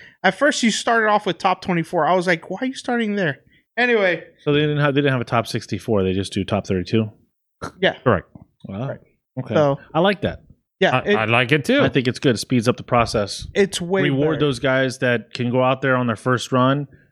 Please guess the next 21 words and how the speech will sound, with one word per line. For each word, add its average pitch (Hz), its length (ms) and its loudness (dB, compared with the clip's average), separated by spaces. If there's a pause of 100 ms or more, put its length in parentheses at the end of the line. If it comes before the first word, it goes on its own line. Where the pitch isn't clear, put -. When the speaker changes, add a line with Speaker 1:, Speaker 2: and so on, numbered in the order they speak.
(120)
Speaker 2:
and 113 100 -6
throw 120 200 0
down 113 420 0
a 110 80 -6
good 104 220 0
run. 117 260 2
They 113 100 2
should 113 200 -4
be 113 100 0
rewarded. 90 420 -4
Speaker 1:
It 196 40 4
was 196 200 2
awesome. 170 380 0
Actually, 170 640 0 (420)
uh, 147 380 2
qualifying, 185 1040 0 (160)
qualifying 349 400 2
is 180 100 0
usually 190 320 4
a 156 40 4
drag, 147 440 -6